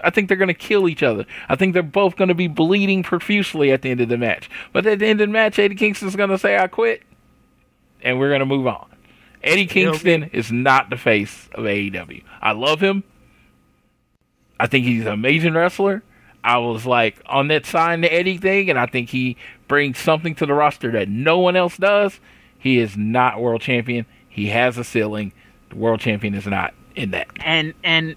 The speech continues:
Speaker 2: and as much as, like, and as much as, like, I love Eddie Kingston's work and the, just the intensity in the man's face and everything like that, like, Jon Moxley's just, like, there's, there's no reason as to why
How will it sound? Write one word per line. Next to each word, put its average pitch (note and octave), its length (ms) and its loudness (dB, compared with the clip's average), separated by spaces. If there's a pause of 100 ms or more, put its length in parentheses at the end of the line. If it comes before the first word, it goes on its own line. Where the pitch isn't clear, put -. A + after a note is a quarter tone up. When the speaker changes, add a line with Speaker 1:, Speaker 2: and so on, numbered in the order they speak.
Speaker 2:
and D3+ 160 -2
as D3 160 -2
much E3+ 260 -2
as, E3+ 260 -2
like, C3+ 420 -2 (1040)
and D3 120 -2
as C#3 140 -4
much F3 180 0
as, E3 140 0
like, D#3 120 2
I D3+ 100 2
love C3+ 460 0
Eddie C3 200 -2
Kingston's B2 440 -6
work A#2 220 -2
and A2+ 220 -2
the, A2 100 2 (220)
just A2+ 260 -2
the A2+ 140 -2
intensity B2+ 600 0
in A#2+ 80 2
the A#2 60 0
man's A2+ 300 2
face A2 340 0
and A2 100 0
everything A2 380 2
like G#2 220 0
that, G#2 240 2
like, G#2 180 -2
Jon D#3 240 0
Moxley's C#3+ 460 -2
just, A2 240 -8
like, - 160 -4 (580)
there's, C3 420 2 (280)
there's C3+ 500 0
no D3 320 2
reason D3 380 0
as C3 160 -2
to C3 100 -2
why A2+ 800 0